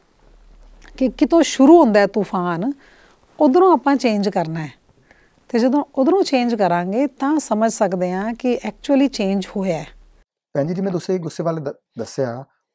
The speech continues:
Speaker 2: ਉਹ ਮੈਂ ਕਿ ਲੋਕਾਂ ਦੀ ਚਿੜਚਿੜਪਨ ਦੀ ਆਦਤ ਹੁੰਦੀ ਹੈ, ਉਹ ਹਰ ਗੱਲ 'ਤੇ ਚਿੜੇ ਰਹਿਣਗੇ, ਚਿੜ ਕੇ ਜਵਾਬ ਦੇਣਗੇ, ਕੀ ਇਹ ਆਦਤ ਵੀ ਬਦਲੀ ਜਾ ਸਕਦੀ ਹੈ?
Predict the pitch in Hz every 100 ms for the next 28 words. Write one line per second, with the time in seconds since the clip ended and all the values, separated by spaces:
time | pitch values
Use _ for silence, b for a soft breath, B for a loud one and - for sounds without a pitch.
0 | - 185 208 220 214 208 208 226 - 190
1 | 208 208 202 190 170 - 127 123 123 113
2 | _ _ _ 151 190 190 185 196 185 160
3 | 160 165 175 170 165 _ _ _ - 160
4 | 180 156 147 147 160 160 165 _ _ -
5 | 226 240 - 175 214 208 208 190 196 202
6 | 190 185 175 190